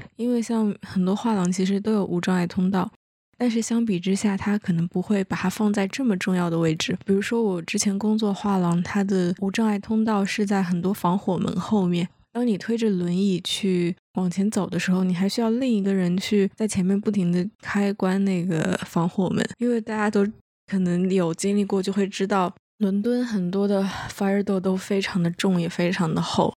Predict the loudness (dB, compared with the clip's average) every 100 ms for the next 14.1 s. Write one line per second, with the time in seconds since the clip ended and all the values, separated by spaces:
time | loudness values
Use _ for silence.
0 | _ -6 -4 0 0 0 0 0 0 0
1 | 0 0 2 2 0 -2 0 0 2 2
2 | 2 0 0 2 2 2 2 0 0 0
3 | 2 2 0 0 0 2 2 0 0 0
4 | 2 0 -4 -2 2 2 0 0 2 2
5 | 0 -2 -2 0 2 0 -2 -4 -4 -2
6 | 0 2 0 -2 0 2 2 -2 -6 -4
7 | -2 0 0 -2 0 -2 -2 0 -2 -2
8 | -2 0 0 -2 -2 -2 0 0 0 -2
9 | -8 -6 -4 0 0 0 0 0 2 2
10 | 0 -2 -4 -8 -6 -4 0 0 0 0
11 | 0 0 -4 -6 -6 2 2 2 -2 -2
12 | -2 0 -2 0 -2 0 0 0 0 0
13 | 0 0 -2 0 2 2 2 0 0 0
14 | 0